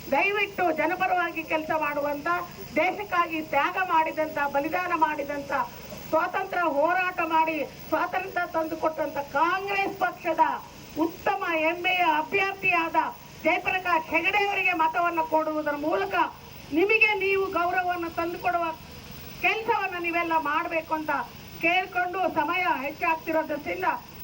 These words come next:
ನಾ ಹೆಚ್ಚು ಮಾತಾಡ್ದಲೆ ನಿಮಗೆಲ್ಲ ಕೃತಜ್ಞತೆಯನ್ನ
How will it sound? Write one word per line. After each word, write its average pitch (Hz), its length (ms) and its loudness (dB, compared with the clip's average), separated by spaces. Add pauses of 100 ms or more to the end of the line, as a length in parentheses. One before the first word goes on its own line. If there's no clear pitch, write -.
ನಾ 294 220 0
ಹೆಚ್ಚು 320 340 -2
ಮಾತಾಡ್ದಲೆ 330 960 -2 (160)
ನಿಮಗೆಲ್ಲ 349 640 2 (200)
ಕೃತಜ್ಞತೆಯನ್ನ 339 680 -2